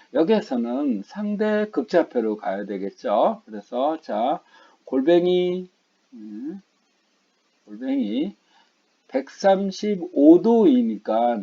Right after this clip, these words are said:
얘는 여기 백삼십오 도에서 구십을 빼고 나면은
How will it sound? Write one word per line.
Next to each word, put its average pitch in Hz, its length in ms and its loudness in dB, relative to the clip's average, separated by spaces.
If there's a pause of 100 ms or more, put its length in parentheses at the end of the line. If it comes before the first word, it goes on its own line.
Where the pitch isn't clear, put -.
(100)
얘는 151 440 -2
여기 131 260 4
백삼십오 135 720 -2
도에서 139 480 -2 (320)
구십을 180 580 -2
빼고 180 280 -4
나면은 165 680 -4